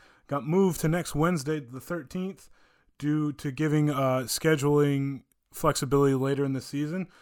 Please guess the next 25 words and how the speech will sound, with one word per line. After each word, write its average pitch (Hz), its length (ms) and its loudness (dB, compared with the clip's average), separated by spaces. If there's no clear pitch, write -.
So 139 180 -6
U 147 200 -2
R 151 100 2
I 151 60 2
will 143 60 0
be 131 120 -6
playing 139 460 -4
UMass 143 440 -6
next 147 220 -6
Wednesday, 147 520 -6
seven 139 340 -8
o'clock. 147 500 -8
And 127 260 -6
for - 80 -12
those 135 320 -6
had, 131 280 -4
that 117 160 -8
do 143 140 -2
have 143 120 0
nessun, 143 320 -4
it 110 80 -6
will 113 120 -8
be 123 120 -6
on 117 160 -4
nessun, 131 380 -6